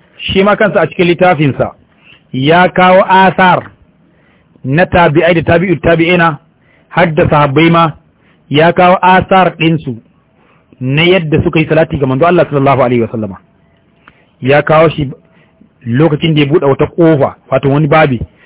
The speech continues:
sadda wani babi ya ce masa, "Babun fi sifati salati ala nabi sallallahu alaihi wasallama." Babin da ke bayani sifar salati ga manzo Allah. Sai ya kawo, "Wa naqala fihi asaran marfu'a."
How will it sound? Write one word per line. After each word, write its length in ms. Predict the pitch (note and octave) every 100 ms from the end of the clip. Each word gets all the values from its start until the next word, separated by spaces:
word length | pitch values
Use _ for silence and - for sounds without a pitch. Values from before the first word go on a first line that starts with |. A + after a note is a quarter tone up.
| _ _ E3
sadda 240 | D3+ D3+
wani 140 | D3+
babi 380 | D3 D#3+ D#3 D3 - _ _ _ -
ya 160 | C3+ D3+
ce 100 | D#3
masa, 260 | D3 C#3+ C3
"Babun 1120 | B2+ D3 D3+ D#3 D#3 D#3+ D#3+ D#3 D#3 C#3 G#2 _ _ _ _ _ _ -
fi 300 | D3+ E3+ E3
sifati 400 | D3+ D#3 D#3 D3+ - -
salati 640 | D3 D#3 D#3+ D#3 C3 G#2+ - - _ _ -
ala 220 | D3 D#3+
nabi 880 | D3+ D3+ D3 D#3 E3 D#3+ D3+ C3 - -
sallallahu 400 | D3+ D3 D3 C#3+
alaihi 160 | C3+
wasallama." 280 | B2 A#2+ G#2+ - _ _ _ _ _ _ _ _ _ _ _ _ _ -
Babin 600 | C3+ B2+ D3 D#3+ D#3 D3+
da 80 | D3
ke 180 | D#3 C#3+
bayani 380 | C#3+ D#3+ D#3+ D3
sifar 300 | E3+ D#3 -
salati 340 | D3 D#3 D#3 D3+
ga 80 | C#3+
manzo 240 | C3+ C3
Allah. 280 | B2 G#2 - _ _ _ _ _ _ - _ _ -
Sai 80 | E3
ya 100 | F3
kawo, 260 | F3+ F3+ F#3
"Wa 80 |
naqala 300 | G3+ F#3+ G3 D3
fihi 200 | G3 F#3
asaran 640 | F3+ F3 E3+ G3 G3 F#3+ D#3+
marfu'a." 500 | D#3 C3 G3 C3+